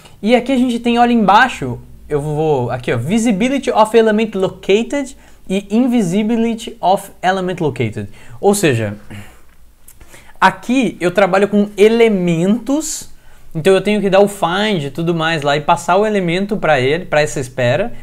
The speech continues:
E aqui a gente tem o visibility of element e os located são os que recebem locator, ou seja, eles fazem a busca do elemento pra gente. Então, basicamente, vamos ver a primeira parte aqui, que é a dos,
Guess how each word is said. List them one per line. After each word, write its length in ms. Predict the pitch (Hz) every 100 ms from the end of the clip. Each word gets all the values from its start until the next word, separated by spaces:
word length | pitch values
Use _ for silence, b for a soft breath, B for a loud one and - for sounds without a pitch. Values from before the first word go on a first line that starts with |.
| B B B
E 100 | 170
aqui 200 | 196 208
a 40 | 196
gente 240 | 220 214
tem 220 | 208 202
o 60 | 208
visibility 800 | 170 180 185 160 185 180 - - - - b b b
of 220 | 160 160
element 320 | 180 170 175
e 80 | 175
os 140 | 175 175
located 720 | 190 208 233 233 139 120 - b b
são 160 | b 190
os 100 | 196
que 80 | 202
recebem 460 | 202 202 196 196
locator, 640 | 190 208 208 165 147 127 135
ou 60 |
seja, 260 | 151 135 151
eles 160 | 151
fazem 400 | - 180 180 208
a 60 | 208
busca 680 | 147 147 233 254 - 127 104 b b
do 160 | 139 151
elemento 380 | 175 180 180 175
pra 160 | 208
gente. 320 | 175 120 104 - b b
Então, 180 | - 311
basicamente, 760 | 285 285 254 214 240 262 247 B B B
vamos 240 | 151 226 208
ver 120 | 208
a 80 | 202
primeira 340 | 202 185 185
parte 400 | 180 151 156 151
aqui, 340 | 123 143 175 - b b -
que 80 | 151
é 60 | 156
a 60 |
dos, 540 | 151 135 151 156 -